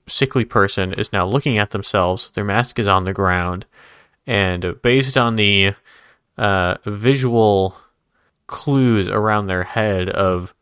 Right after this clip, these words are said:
health plus signs and little yellow stars, like, like shiny stars kind of a thing, they seem to be thinking to themselves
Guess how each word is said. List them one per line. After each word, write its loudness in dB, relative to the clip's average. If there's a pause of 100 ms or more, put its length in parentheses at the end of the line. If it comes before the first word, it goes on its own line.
(100)
health -2
plus -2
signs -2
and -4
little 0 (240)
yellow 2
stars, 0 (580)
like, -2
like 0
shiny -2
stars 2
kind 0
of 0
a -2
thing, 0 (720)
they 0
seem 0
to -2
be 0
thinking -4
to 0
themselves 0